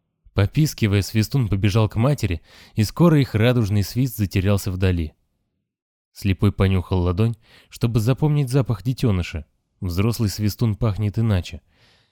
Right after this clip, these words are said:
И пошёл дальше. Он не чувствовал под собой ног. Они стали чужими и гнулись во все стороны, как резиновые. Это раздражало. Скоро он устал выковыривать их из ям,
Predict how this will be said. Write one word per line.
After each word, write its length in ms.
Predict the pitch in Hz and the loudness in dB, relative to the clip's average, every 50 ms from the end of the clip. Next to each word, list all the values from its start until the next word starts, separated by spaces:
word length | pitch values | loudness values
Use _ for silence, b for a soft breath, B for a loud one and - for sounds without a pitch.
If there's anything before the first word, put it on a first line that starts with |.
| b b b | b b b
И 140 | - - 101 | -4 -4 -2
пошёл 380 | - - 107 98 - 123 123 117 | 0 0 -2 -2 0 -2 -2 0
дальше. 460 | 95 92 85 82 80 - - 85 - _ _ _ _ _ _ _ _ _ _ _ _ _ _ _ _ _ _ _ _ _ _ _ _ _ _ _ _ _ _ | 0 0 0 0 -2 -6 -10 -14 -14 _ _ _ _ _ _ _ _ _ _ _ _ _ _ _ _ _ _ _ _ _ _ _ _ _ _ _ _ _ _
Он 200 | - 98 101 107 | 0 2 2 2
не 140 | 117 127 131 | 2 0 0
чувствовал 460 | - - 180 - - - 104 98 92 | 0 -2 -2 -2 -2 -4 -2 -2 -2
под 160 | - - 95 - | -2 -4 -6 -4
собой 320 | - 110 101 101 104 101 | -4 -2 0 0 0 0
ног. 300 | 98 90 80 - _ _ _ _ _ _ _ _ | 0 -2 -4 -6 _ _ _ _ _ _ _ _
Они 240 | - 98 98 101 104 | -4 -2 0 0 0
стали 280 | 98 - - 110 98 95 | 0 0 0 0 0 0
чужими 580 | - - 107 104 90 101 120 127 104 87 78 b b b b b b b | 0 0 0 2 2 2 2 2 0 -2 -4 b b b b b b b
и 80 | - 98 | -8 -4
гнулись 400 | 92 107 131 151 147 127 - - | 0 2 2 4 2 2 2 0
во 100 | 117 104 | -2 -2
все 160 | - - 104 | -2 -4 -6
стороны, 420 | - - 143 147 135 123 113 113 | -2 0 0 2 2 2 0 0
как 160 | - 117 107 - | 0 -2 0 0
резиновые. 640 | 120 120 117 117 123 107 95 85 78 76 73 - _ _ _ _ _ _ _ _ _ _ _ _ _ _ | 0 0 0 0 0 0 0 -2 -2 -6 -8 -10 _ _ _ _ _ _ _ _ _ _ _ _ _ _
Это 240 | - 107 101 - 123 | -6 -4 -2 0 0
раздражало. 680 | 113 110 101 110 113 113 98 104 98 90 82 78 - _ _ _ - _ _ _ _ _ _ _ _ _ _ _ | 0 0 0 0 0 2 2 0 0 0 -2 -4 -6 _ _ _ -20 _ _ _ _ _ _ _ _ _ _ _
Скоро 360 | - - - - 117 143 139 | -20 -10 -2 0 2 4 4
он 160 | 131 131 131 | 4 4 2
устал 340 | 135 127 - - 156 123 98 | 2 0 0 0 2 2 2
выковыривать 680 | 90 92 85 - 107 98 110 123 104 101 90 92 - | 2 0 0 0 0 2 2 2 2 2 0 0 -2
их 160 | 95 82 - | -4 -4 -2
из 120 | 98 90 82 | -2 -2 0
ям, 340 | 90 98 117 127 127 117 | 0 0 0 0 -2 -4